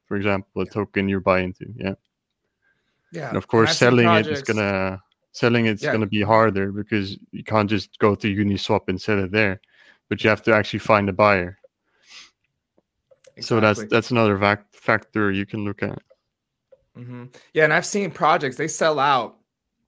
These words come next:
Speaker 2: and then these devs, they go to another project and they launch it and another one, and they repeat the cycle, and they just sell out and just kinda leave the community, sell out, leave the community. So it's interesting to see. Hopefully we start taking more,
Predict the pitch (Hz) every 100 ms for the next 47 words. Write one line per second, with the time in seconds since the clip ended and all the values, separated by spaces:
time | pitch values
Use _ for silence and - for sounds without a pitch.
0 | - - 156 151 160 143 131 156 147 123
1 | 139 139 143 151 143 147 160 156 127 113
2 | 113 117 120 120 120 120 - 107 120 120
3 | 156 180 139 113 131 147 139 175 175 143
4 | 156 156 180 139 123 123 131 123 - _
5 | - - 151 151 147 117 127 113 127 -
6 | 131 131 139 131 127 135 131 127 123 123
7 | 127 95 123 - 123 143 156 127 123 -
8 | - _ _ - 170 147 143 190 196 -
9 | 165 139 - 180 160 143 - 160 156 156
10 | 151 131 139 139 147 143 160 156 143 135
11 | 131 139 135 127